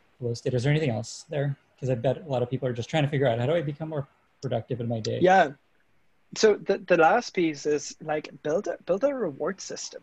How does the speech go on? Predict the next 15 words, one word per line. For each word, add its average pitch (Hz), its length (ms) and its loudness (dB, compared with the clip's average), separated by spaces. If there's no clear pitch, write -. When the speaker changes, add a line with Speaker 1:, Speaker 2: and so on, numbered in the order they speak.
Speaker 2:
for - 160 -14
yourself. - 640 -10
Anything 202 520 0
you 135 160 -2
can, 123 440 -4
like, 127 260 -10
for, 139 160 -2
like, 127 200 -4
"I 180 120 2
want 208 260 0
to 170 60 -2
get 165 260 2
this - 200 -4
task 143 360 -2
done. 131 300 -8